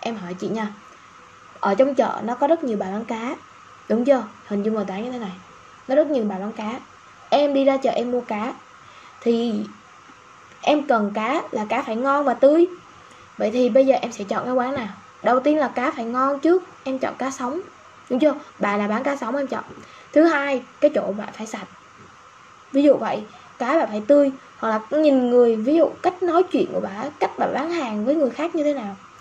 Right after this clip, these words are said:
Quan trọng điều đó nữa. Đó, em sẽ nhìn cái cách họ nói chuyện với khách hàng như thế nào.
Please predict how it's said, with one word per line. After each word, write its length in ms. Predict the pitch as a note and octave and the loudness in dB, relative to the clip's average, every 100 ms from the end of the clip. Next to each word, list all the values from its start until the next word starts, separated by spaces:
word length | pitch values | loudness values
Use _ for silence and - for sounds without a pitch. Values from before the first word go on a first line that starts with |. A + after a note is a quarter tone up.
| - - | -12 -8
Quan 140 | B3+ | -4
trọng 180 | B3 G3+ | -4 -2
điều 120 | G#3 | -4
đó 140 | G3+ | -4
nữa. 260 | C#4 - C#4 - - - - | -6 -6 -10 -14 -20 -20 -6
Đó, 280 | B3 F4+ - - - - | 0 0 0 -10 -20 -8
em 160 | - D#4+ | -2 0
sẽ 120 | D4+ | 2
nhìn 160 | C#4+ D#4 | 2 0
cái 80 | D4+ | 0
cách 220 | G#4+ G#4+ | -4 -4
họ 220 | - B3+ | -6 -4
nói 160 | - E4+ | -2 -2
chuyện 220 | F4 - | 0 0
với 80 | D4 | -2
khách 140 | F4 F#4+ | -4 -4
hàng 180 | C#4+ | -2
như 60 | A#3+ | 0
thế 120 | D4 | 0
nào. 260 | C#4+ A3 | 0 -4